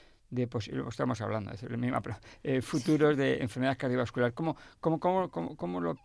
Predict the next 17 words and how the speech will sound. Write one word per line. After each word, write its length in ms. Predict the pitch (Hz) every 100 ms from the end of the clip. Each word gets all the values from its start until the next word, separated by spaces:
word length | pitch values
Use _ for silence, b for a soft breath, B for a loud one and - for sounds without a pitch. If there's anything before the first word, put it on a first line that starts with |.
| - _ _ _
piensas 440 | 151 151 156 127
tú 140 | - 147
que 120 | 147
tenemos, 380 | - 135 131 -
deberíamos 480 | 131 123 143 143 139
abordar 400 | 123 120 147 151 B B B B B B _
para, 440 | 135 123 120 123 -
eh, 260 | 123 120 120
para, 840 | - 117 120 120 - 127 - - - _ - -
eh, 220 | 139 131
en 120 | 131
la 120 | 123 123
prevención, 720 | 131 123 120 143 151 160 165
eh, 180 | 131 120
dentro 560 | 123 131 123 131 135
de, 240 | 120 113 117
de, 340 | 117 117 110